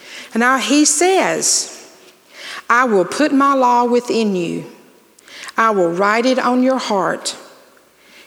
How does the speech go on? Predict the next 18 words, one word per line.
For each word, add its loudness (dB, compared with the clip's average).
and 0
I 0
will 2
be 2
your 2
God, -4
and -2
you 0
will 2
be 0
among -2
my -2
people -4
forever -2
and -6
ever -4
and -6
ever." -8